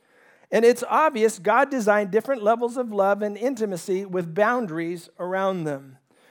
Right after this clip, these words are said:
If your family was healthy, God gave your parents a kind of love for you that no one else has.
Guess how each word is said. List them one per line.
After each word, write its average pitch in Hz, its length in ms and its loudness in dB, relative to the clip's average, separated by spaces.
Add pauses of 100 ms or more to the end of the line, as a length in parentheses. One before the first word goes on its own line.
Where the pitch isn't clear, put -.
(200)
If 165 120 -4
your 214 120 2
family 233 460 2
was 202 200 -4
healthy, 247 460 -2
God 214 280 0
gave 220 200 2
your 214 100 0
parents 233 460 -6
a 202 60 -8
kind 220 280 -4
of 190 140 -4
love 247 320 0
for 202 200 -6
you 170 420 -6 (240)
that 208 160 -2
no 220 200 2
one 226 180 2
else 214 240 0
has. 156 540 -6